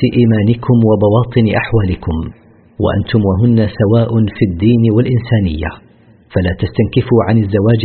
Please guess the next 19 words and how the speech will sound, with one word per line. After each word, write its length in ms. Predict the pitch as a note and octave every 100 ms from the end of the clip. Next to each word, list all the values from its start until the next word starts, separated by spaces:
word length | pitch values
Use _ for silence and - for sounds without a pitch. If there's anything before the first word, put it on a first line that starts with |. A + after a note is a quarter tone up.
| G#2
منهن، 300 | F#2 A2 A2+ G#2 - - - - -
فتزوجوهن 840 | A2+ - G#2 A#2 A2+ A2+ A#2 C#3 C3+ A#2
بإذن 340 | A#2 C3+ A#2 A#2+ A2
مالكهن، 580 | A#2 A2 - F#2+ G#2+ D#2+ - - - - _ -
وآتوهن 640 | - G2 G2+ A2 G#2 A#2+ A#2 G2+
مهورهن 560 | A2+ A#2+ G#2+ G2 B2 A#2+ A2
دون 140 | A2+ G#2+ G#2+
نقص 240 | A#2+ - - A2 A2
أو 60 | A#2+ G#2+
مماطلة، 460 | G#2 F#2+ B2+ A#2 A2+ - - - - _
هذا 180 | G#2+ F#2+ G#2+
إن 60 | A2+ -
كن 140 | C#3 B2
عفيفات 520 | G#2+ - A2 C3 B2+ C3 A#2+ G#2
غير 200 | A#2+ A#2+ A2+ F#2+
زانيات 520 | G#2+ G2+ G2 A2+ A#2 A#2 G2 F#2+
علنا، 320 | A2+ A2 G#2 G#2 - - - - -
ولا 180 | F#2+ F#2 F#2
متخذات 640 | A2+ A#2+ - A2+ A#2 A#2+